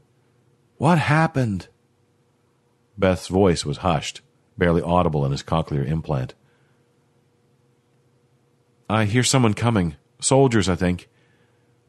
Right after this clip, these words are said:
The aliens must have heard, uh, detected them, too." A group of men rumbled by, their radios emitting a steady magnetic hiss. One paused in the doorway long enough for Dave's eyes to settle on the red leaf and dagger on his shoulder.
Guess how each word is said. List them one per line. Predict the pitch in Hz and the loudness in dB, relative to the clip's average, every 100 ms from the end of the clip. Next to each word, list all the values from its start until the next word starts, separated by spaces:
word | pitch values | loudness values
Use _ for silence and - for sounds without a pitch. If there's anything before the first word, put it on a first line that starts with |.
| - | -4
The | 110 117 | 2 4
aliens | 139 135 107 98 | 4 2 0 0
must | 113 107 | -2 0
have | 104 - | -2 -2
heard, | - 113 110 92 - _ _ _ _ _ _ _ _ _ | 0 2 2 0 -12 _ _ _ _ _ _ _ _ _
uh, | 101 104 98 92 82 _ _ _ - | -2 0 2 0 -4 _ _ _ -4
detected | 101 98 131 135 110 82 | -4 0 -2 0 0 0
them, | 82 | -4
too." | 82 131 120 87 - _ _ _ _ _ 101 | 0 2 2 0 -6 _ _ _ _ _ -2
A | |
group | 92 131 127 | 2 2 4
of | 110 | 2
men | 98 101 90 82 | 4 2 2 2
rumbled | 87 85 76 | 0 0 0
by, | 87 82 71 67 _ _ - | 0 2 -2 -6 _ _ -2
their | 95 90 | 0 2
radios | 104 110 87 78 82 | 2 2 2 0 0
emitting | 90 92 85 | 0 0 0
a | 78 | -2
steady | - 95 90 | -2 0 0
magnetic | 80 78 82 80 | -2 -2 -4 -4
hiss. | - 90 - - _ _ _ _ _ _ _ _ - | -2 -2 -4 -10 _ _ _ _ _ _ _ _ -4
One | 95 92 | -2 -2
paused | 87 90 90 80 | 0 0 0 0
in | 82 | -2
the | 82 | 0
doorway | 90 90 82 | 2 2 2
long | 87 90 | 0 0
enough | 87 80 | -2 -2
for | 85 | -4
Dave's | 78 87 87 - | -2 -2 -2 -4
eyes | 87 90 80 | -2 -2 -2
to | 73 | -4
settle | 95 87 | -2 -2
on | 82 | -2
the | 78 | -2
red | 90 90 | -2 -2
leaf | 87 92 - | -2 -4 -4
and | 80 | -4
dagger | 80 87 82 71 | -2 -2 -2 -4
on | 67 | -4
his | 69 | -6
shoulder. | - 85 80 65 | -2 -2 0 -4